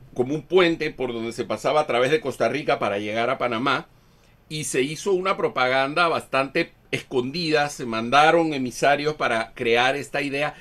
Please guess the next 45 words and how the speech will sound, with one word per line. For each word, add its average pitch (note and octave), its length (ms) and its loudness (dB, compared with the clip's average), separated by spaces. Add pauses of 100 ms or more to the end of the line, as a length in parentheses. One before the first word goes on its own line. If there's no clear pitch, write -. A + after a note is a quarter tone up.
(220)
Se - 220 0
vendí-, C#3 460 -2
una E3+ 200 0
de E3+ 120 2
las C3+ 140 -2
cosas D#3 320 -2
era D#3+ 200 0
que C#3+ 100 -4
se B2+ 120 0
vendía B2+ 360 -4
esta E3 220 -4
idea D#3+ 280 -2
de A#2+ 140 -4
que A2+ 100 -8
esto C3+ 200 -4
aquí D3+ 240 -4
era D#3 160 2
un D#3+ 100 -2
paraíso C#3+ 760 -2 (760)
y C3+ 220 -2
estos F3 260 -2
señores C3+ 540 -2
llegaban C3 440 2
aquí C3+ 380 -4
y A2 40 -4
no A#2 140 -2
era A2+ 200 0
tal G2+ 180 -2
paraíso. D3+ 560 -4 (640)
Eh, A2+ 380 2 (140)
de B2 340 2
hecho, D#3 220 2
la A2+ 120 4
primera B2 360 2
huelga E3 340 4
la A#2+ 120 4
hacen D#3 200 0
los D#3+ 120 2
gallegos B2+ 300 2
porque A#2+ 200 -2
no A#2+ 100 2
les C3 80 2
gustaba A#2 300 0
la G2 100 -6
comida. E3+ 400 -4